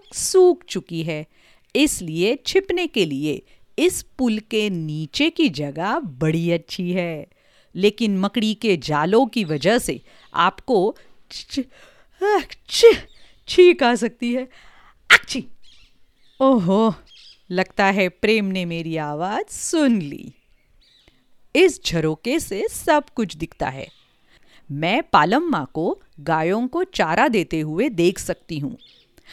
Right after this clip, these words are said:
हमने फूस की उस गौशाला को पिछले साल बनाया था। माई ने हमें मिट्टी, फूस और चूने को मिलाना सिखाया था। प्रेम और मेरे हाथ मिट्टी से सन गए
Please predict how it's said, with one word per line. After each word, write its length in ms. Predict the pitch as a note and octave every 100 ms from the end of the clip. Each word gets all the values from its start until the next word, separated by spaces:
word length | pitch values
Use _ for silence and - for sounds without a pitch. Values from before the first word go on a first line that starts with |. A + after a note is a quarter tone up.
| -
हमने 340 | G3+ G#3+ B3 E4
फूस 560 | - - D4+ E4+ G4+
की 320 | - - C#4 - -
उस 220 | E4+ E3+
गौशाला 640 | D3+ D#3 - G#3 G#3+ A3+
को 260 | A3+ - A#3
पिछले 520 | - D#4 E4 D#4+ F4
साल 300 | - E3+ E3+
बनाया 400 | C#3+ C#3+ C#3+ E3
था। 260 | - D3+ D#3 _ _ _ -
माई 320 | C#3+ C#3+ E3+
ने 140 | F#3 F#3+
हमें 400 | F3 A#3 G3+ G#3 - _
मिट्टी, 640 | D#3 F3 G#3 _ F3 D3+ A#3+ - _ -
फूस 480 | C4 A3+ B3 - - _
और 180 | E3+ E3+ -
चूने 340 | A#3+ A#3 C#4+
को 200 | D4+ E4
मिलाना 520 | A#3 E3 D3 D3 E3+
सिखाया 540 | C4 - - C#3 C#3 B2
था। 240 | - - _ _ _ _ - _
प्रेम 300 | G3+ A#3 D#4+
और 260 | F#4+ D4 D#4+
मेरे 280 | G3+ F#3+ D4
हाथ 300 | F3 D3 F#3 -
मिट्टी 440 | D3+ G3+ - C#4
से 180 | C4 B3
सन 260 | A3 F#3+ F3+
गए 200 | D#3+